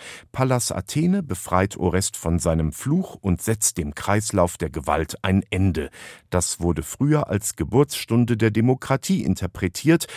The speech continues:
ist aber eher die Etablierung einer patriarchalen Herrschaft. Die Erinyen machen dabei nicht mit. Sie lassen sich auch nicht von der Aussicht auf ein Luxusleben kaufen, sondern jagen Orest und das alte weiße Götterpack von der Bühne.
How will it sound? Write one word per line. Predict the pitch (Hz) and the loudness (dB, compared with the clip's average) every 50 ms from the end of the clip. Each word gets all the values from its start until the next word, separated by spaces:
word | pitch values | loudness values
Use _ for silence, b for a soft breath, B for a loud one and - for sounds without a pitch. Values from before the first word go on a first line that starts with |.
| B B B B B _ | B B B B B _
ist | - 101 - - - - | -2 -2 -2 -2 -2 -4
aber | 92 87 90 - - | 0 0 0 0 0
eher | - 85 87 87 90 | -2 -2 0 0 0
die | - 92 87 - | 0 -2 -2 -2
Etablierung | 80 - - 95 85 78 76 76 76 76 80 85 87 82 | -4 -4 -4 -4 -4 -2 -4 -2 -2 0 2 2 2 2
einer | - - 87 87 90 | 2 0 0 0 0
patriarchalen | 90 - - 85 - - - 87 82 85 85 85 - - 76 76 78 80 85 80 | -2 -2 -4 -6 -4 -4 -4 -2 0 0 0 0 0 -2 0 2 2 2 2 2
Herrschaft. | 85 76 - - - - - - - - - B B B B - | 0 -2 -4 -6 -8 -8 -10 -12 -14 -16 -16 B B B B -2
Die | 139 131 104 | 2 4 4
Erinyen | 135 117 139 165 180 175 202 214 220 214 - - | 6 6 6 4 4 4 4 2 2 0 0 0
machen | - 147 - - 160 156 | 0 0 0 0 0 2
dabei | 143 143 139 143 139 139 | 2 4 4 4 4 4
nicht | 151 160 - - - | 4 2 0 -2 -2
mit. | 87 67 - - - B B B B | -2 -2 -2 -6 -10 B B B B
Sie | - - 151 | 0 2 4
lassen | 151 151 147 - 151 151 | 4 4 4 2 2 0
sich | 120 127 117 110 - | 0 0 -2 0 2
auch | 104 123 - - | 2 2 2 0
nicht | 120 110 - - | -2 -2 -2 -2
von | - 120 117 | 0 2 4
der | 113 - - | 4 4 4
Aussicht | 90 117 113 - 120 113 - - | 4 2 2 0 -2 -2 -2 -2
auf | - 107 - | -2 0 2
ein | 123 127 | 2 2
Luxusleben | 139 160 - - - 95 87 - - 87 85 78 87 90 | 2 0 -2 -2 -2 -2 -2 0 2 2 2 2 2 0
kaufen, | - - 107 107 120 - - 175 180 B B B B B | 2 4 4 4 4 4 4 4 4 B B B B B
sondern | - - 147 170 165 165 165 160 | 0 4 4 6 6 6 4 6
jagen | 135 113 101 98 110 110 - 113 | 6 6 6 4 4 4 4 4
Orest | - 101 92 82 87 87 - - - | 4 4 4 4 2 0 -2 -4 -2
und | - 101 - 104 | -2 0 2 2
das | 98 - - | 0 0 -2
alte | - - 85 82 - 95 78 | 0 0 0 0 0 -2 -2
weiße | - 76 78 - - - 82 | 0 -2 -2 0 -2 -2 0
Götterpack | - 92 87 - - 87 - - 82 78 - - | 0 0 0 2 0 -2 -2 -2 -4 -6 -6 -8
von | - - 78 80 | -6 -4 -2 0
der | 85 98 104 | 2 2 2
Bühne. | 98 90 92 92 85 76 - | 2 0 0 0 -2 -2 -4